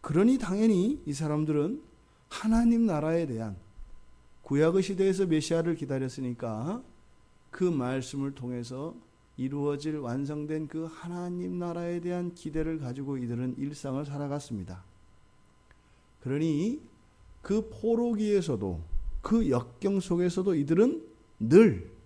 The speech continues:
완성될 그 하나님 나라, 그리고 하나님의 뜻이 완전히 통치되어지는 그 나라를 꿈꾸며 그 하나님 말씀에 따라 살아가기를 원했던 것입니다.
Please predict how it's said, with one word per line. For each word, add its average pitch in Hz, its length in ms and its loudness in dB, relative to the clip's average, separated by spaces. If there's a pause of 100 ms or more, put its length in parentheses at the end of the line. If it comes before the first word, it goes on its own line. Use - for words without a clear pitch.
(400)
완성될 202 800 0
그 190 180 0
하나님 170 560 -2
나라, 110 360 -6 (640)
그리고 151 240 -2
하나님의 175 640 -4
뜻이 262 420 -2 (300)
완전히 202 680 2
통치되어지는 190 1080 -2 (120)
그 - 140 -2
나라를 139 640 0
꿈꾸며 220 560 2 (720)
그 - 160 -8
하나님 127 480 -4
말씀에 113 540 -6
따라 185 400 -2 (420)
살아가기를 160 1080 -6 (280)
원했던 107 480 -2
것입니다. 98 480 -8